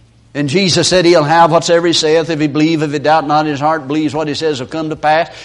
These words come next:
So when you say these things, the angel takes that as being your will for that to come to pass. Now, he's not gonna go out there and make a lot of things come to pass that doesn't agree with the word of God, but he'll stand right there and watch it happen and say, "Well, I don't know why he wants that to happen, but, you know,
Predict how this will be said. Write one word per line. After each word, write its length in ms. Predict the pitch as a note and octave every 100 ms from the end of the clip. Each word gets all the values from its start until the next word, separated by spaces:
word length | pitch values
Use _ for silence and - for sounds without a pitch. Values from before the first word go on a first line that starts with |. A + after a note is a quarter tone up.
| -
So 180 | G3 F3
when 240 | A3 A#3
you 180 | B3 C#4+
say 380 | - C#4+ D#4+ G3+
these 320 | F3 C#3 -
things, 340 | D#3 G#3 F#3+
the 240 | E3 D3+ G#3+
angel 520 | C#4+ C#4 E3 F3 F#3
takes 380 | G#3+ C4+ - D3
that 280 | D#3 F#3+ - -
as 180 | E3 C#3
being 340 | A3 G#3+ G3
your 240 | A#3+ D4 A#3+
will 320 | A3 C3+ G2+
for 160 | - B2
that 220 | D3+ -
to 40 |
come 240 | A#2 D#3 C#3
to 80 |
pass. 480 | G#2 F#2+ C2+ - - - _ _ _ _ _ _ _ _ _ _ -
Now, 80 | A#2
he's 180 | E3 D4+
not 240 | D#4 A3
gonna 160 | G#3 E3+
go 120 | F3+
out 160 | E3
there 100 | E3
and 80 | D3+
make 160 | D#3 C#3+
a 40 |
lot 200 | D3 C#3
of 60 | A2+
things 240 | D3 B2
come 200 | - D#3
to 80 | C3+
pass 320 | - F4 - - - -
that 300 | D3+ D#3 D3+
doesn't 240 | D#3+ B2+
agree 240 | A#2+ F3
with 160 | D3+ B2+
the 60 | D3
word 180 | D3+
of 60 | B2
God, 220 | F#3 D#3+
but 100 | B2+
he'll 180 | D3+ F#3
stand 260 | - F3+ E3
right 180 | D#3
there 140 | E3 D3
and 80 | C3
watch 240 | D3+ -
it 80 | G#2+
happen 340 | E3 C#4 C4
and 140 | C3+ B2+
say, 140 | A#2
"Well, 160 | G#2+ G#2
I 100 | A#2+
don't 200 | D#3+ C#3
know 100 | C3
why 260 | C3 C3+
he 60 | C3+
wants 240 | B2+ A#2+
that 160 | C3+ A#2+
to 80 | G#2+
happen, 320 | G#3 D3 C3+
but, 180 | A2 A#2+
you 140 | C3
know, 200 | B2